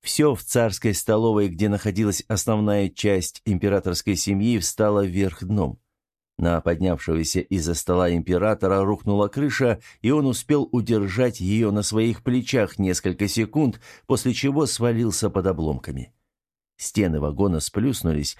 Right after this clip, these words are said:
раскидав всех завтракавших. Никто из императорской семьи сильно не пострадал.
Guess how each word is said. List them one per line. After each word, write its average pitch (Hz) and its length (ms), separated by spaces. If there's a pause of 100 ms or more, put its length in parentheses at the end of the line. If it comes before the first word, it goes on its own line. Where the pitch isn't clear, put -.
(120)
раскидав 104 680
всех - 380
завтракавших. 76 840 (480)
Никто 147 380
из 113 240
императорской 104 720
семьи 95 540 (140)
сильно 85 360
не 78 140
пострадал. - 640